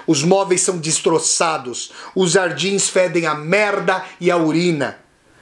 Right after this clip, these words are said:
Trata-se de declarações de guerra mudas e diminutas, mas percebidas pelo experiente morador da cidade.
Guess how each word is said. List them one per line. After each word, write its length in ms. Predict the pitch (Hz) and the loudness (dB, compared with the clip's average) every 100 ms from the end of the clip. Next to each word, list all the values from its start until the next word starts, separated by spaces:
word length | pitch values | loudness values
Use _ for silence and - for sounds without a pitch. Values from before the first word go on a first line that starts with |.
| - _ _ | -20 _ _
Trata-se 560 | 240 233 202 202 - | 4 4 0 0 0
de 100 | 170 | 0
declarações 680 | 175 170 185 165 156 196 185 | 0 2 2 0 0 0 0
de 100 | 156 | 0
guerra 320 | 156 180 160 | 0 0 0
mudas 680 | 160 160 214 254 175 180 160 | -2 0 2 2 2 0 -2
e 60 | 175 | -4
diminutas, 840 | 175 170 165 196 196 143 113 - - - - | -2 0 2 2 0 -4 -6 -8 -12 -16 -2
mas 200 | 185 180 | 0 2
percebidas 680 | 208 185 190 156 190 190 - | 2 2 0 0 0 0 0
pelo 180 | 202 180 | 0 0
experiente 800 | - 196 180 175 185 190 180 185 | -2 0 0 2 0 0 -4 0
morador 500 | 180 165 139 156 156 | 2 2 2 2 2
da 120 | 156 | 0
cidade. 640 | - 147 123 120 107 104 | -2 -2 -2 -2 -6 -14